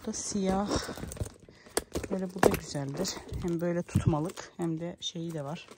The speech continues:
Zamanında güzel paralar vermiştim bunlara. Şunu hiç, e, hiç unutmuyorum. Şeye beş yüz elli lira vermiştim.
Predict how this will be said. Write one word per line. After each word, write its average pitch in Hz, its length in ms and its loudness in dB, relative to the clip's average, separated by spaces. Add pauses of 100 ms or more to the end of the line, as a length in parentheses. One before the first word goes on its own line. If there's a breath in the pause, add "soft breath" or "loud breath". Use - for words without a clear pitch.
(1040 loud breath)
Zamanında 175 460 2
güzel 170 320 0
paralar 165 360 4
vermiştim 147 520 2
bunlara. 143 320 0 (1500 loud breath)
Şunu 208 360 2 (200)
hiç, - 200 4 (1080 loud breath)
e, 180 340 4
hiç - 180 -2
unutmuyorum. 196 640 2 (560 loud breath)
Şeye 185 440 -2 (180)
beş - 300 0
yüz 196 140 -2 (240)
elli 180 300 2
lira 180 180 4
vermiştim. 180 540 2